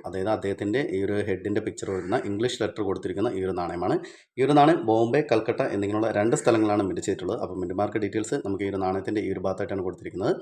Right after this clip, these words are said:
ബോംബെ മിന്റ് മാർക്കാണെങ്കിൽ നമുക്ക് ഈ ഒരു ഭാഗത്തായിട്ട്, ആ, ഈ നമ്മുടെ ഈ ഒരു അൻപത് പൈസ എന്ന അക്കത്തിന് താഴെയായിട്ട് ബോ-, ഡയമണ്ട് ഷേപ്പിലുള്ള മിന്റ് മാർക്ക് ഡീറ്റെയിൽസും, കൽക്കട്ട മിന്റ് മാർക്കാണെങ്കിൽ ഏതൊരുവിധ മിന്റ് മാർക്ക് ഡീറ്റെയിൽസും ഉണ്ടായിരിക്കുന്നതല്ല. അപ്പോൾ ഈ ഒരു നാണയം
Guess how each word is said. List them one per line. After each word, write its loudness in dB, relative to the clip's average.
ബോംബെ 6
മിന്റ് 6
മാർക്കാണെങ്കിൽ 2
നമുക്ക് 0
ഈ 0
ഒരു 0
ഭാഗത്തായിട്ട്, 0
ആ, -6
ഈ 0
നമ്മുടെ 0
ഈ 0
ഒരു -2
അൻപത് -2
പൈസ -4
എന്ന 0
അക്കത്തിന് -6
താഴെയായിട്ട് 0
ബോ-, -2
ഡയമണ്ട് 0
ഷേപ്പിലുള്ള -2
മിന്റ് -4
മാർക്ക് -4
ഡീറ്റെയിൽസും, -2
കൽക്കട്ട 4
മിന്റ് 4
മാർക്കാണെങ്കിൽ 2
ഏതൊരുവിധ 0
മിന്റ് -4
മാർക്ക് -2
ഡീറ്റെയിൽസും -4
ഉണ്ടായിരിക്കുന്നതല്ല. -2
അപ്പോൾ -6
ഈ -2
ഒരു 2
നാണയം 4